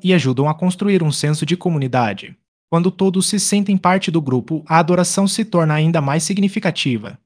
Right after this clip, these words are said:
Conclusão: em suma, a diversidade cultural é uma riqueza que pode transformar seu estudo bíblico e sua adoração. Ao abraçar as diferenças, você enriquece a experiência de todos e cria um ambiente de unidade e harmonia. Lembre-se,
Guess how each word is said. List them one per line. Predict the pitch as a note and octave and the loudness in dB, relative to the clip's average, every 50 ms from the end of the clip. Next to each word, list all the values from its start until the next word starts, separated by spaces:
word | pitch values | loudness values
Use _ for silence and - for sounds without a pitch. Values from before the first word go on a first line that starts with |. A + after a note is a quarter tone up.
| _ _ _ _ _ | _ _ _ _ _
Conclusão: | A#3 A#3+ A#3+ A#3+ A#3+ A3+ E3 C#3 D#3 D#3 | -6 -6 -4 -2 -2 0 0 0 0 0
em | D#3 D#3 | 0 -2
suma, | - - G3+ G#3+ G3+ G3+ G3+ G3+ - - | -2 -2 -2 0 0 -2 -2 -4 -4 -4
a | E3 | -2
diversidade | C#3+ D#3+ E3+ F3+ F#3+ F#3 - F#3 C#3 C3 C3+ C3+ - | 0 0 0 0 0 -2 -2 -4 -2 -2 -2 -2 -2
cultural | D#3+ - F3 E3 - F#3+ F3 E3+ E3+ E3+ E3+ - | -4 -4 -6 -4 -2 0 2 2 2 2 0 -2
é | - F#3 | -4 -2
uma | F#3+ G3+ G#3 F#3 | 0 0 0 0
riqueza | F#3 G3 F#3+ - G3 F#3+ F3 F#3 | 0 -2 -2 -2 -2 0 0 -2
que | F3+ - F#3 | -2 -2 -6
pode | - - F#3 F#3 F3+ G3 F#3 | -6 -2 -2 -2 -2 -2 -4
transformar | - F#3 F3+ F3 - - F#3 E3+ E3+ E3 E3 | -2 -2 -2 -2 -2 -2 -2 0 0 0 -2
seu | - - C#3+ C3 C3+ | -2 -4 -4 -4 -4
estudo | C#3 - - D3+ C#3 D3 | -4 -4 -4 -2 -2 -2
bíblico | C#3 B2+ C#3 D#3+ D#3 E3+ E3 - E3 - _ | -4 -2 -2 -2 -2 -2 -4 -4 -8 -8 _
e | D#3+ | -8
sua | - - - F3 D#3+ | -8 -4 -2 -2 -2
adoração. | D3 C#3 D3 D#3 D3+ - - D#3 B2+ G#2+ F#2+ F#2+ - _ _ _ _ _ _ | 0 0 -2 -2 -2 -4 -4 -4 -6 -6 -8 -10 -14 _ _ _ _ _ _
Ao | - C3 B2+ B2 | -2 0 2 2
abraçar | B2+ C3+ E3 E3 - - D#3+ D#3 | 2 2 0 0 0 0 0 0
as | D3+ C#3+ | 0 0
diferenças, | C3 F3 F#3 - A3+ F#3 F3+ F#3 F#3+ F#3+ - F#3 - - - | 0 -2 -2 0 2 4 4 4 4 2 0 -4 -4 -4 -4
você | E3 D#3+ - - F3+ | -4 -2 0 0 0
enriquece | F3 F3 F#3 - - F3 F3+ F3+ - E3 | 2 0 0 0 0 0 0 2 0 -2
a | |
experiência | D3 - - - G#3+ F#3+ E3+ E3 F3 E3+ - D#3+ | -4 -4 -4 -2 0 2 4 4 2 2 0 -2
de | D3+ D#3 | -2 -2
todos | D#3 F3 F3+ F3+ E3+ F3 E3+ - - | -2 0 -2 0 0 0 -2 -2 -6
e | F3 E3+ | -8 -6
cria | - - E3 F3 F3+ F#3 | -4 -2 0 2 2 4
um | F#3 F#3+ | 4 4
ambiente | F#3+ F#3+ F3+ D#3 D#3 E3+ - E3+ | 4 4 4 2 2 2 0 0
de | D3 E3+ | 0 2
unidade | F3+ F#3 F3 B2+ C3 B2+ C#3+ D3 C#3+ D3+ D3+ - | 2 0 0 2 2 2 2 2 0 -2 -4 -2
e | D#3+ E3+ | 0 0
harmonia. | F3 E3 D#3 D3+ D3+ D3+ D3 C#3 A#2+ A2 G#2+ A#2 - _ _ _ _ _ _ | 2 2 2 0 0 0 -2 -2 -2 -2 -4 -6 -10 _ _ _ _ _ _
Lembre-se, | B2+ B2 A#2+ C3 C3+ C3+ - - A2 F2 - - | -6 -6 -4 -4 -4 -4 -4 -6 -6 -8 -10 -14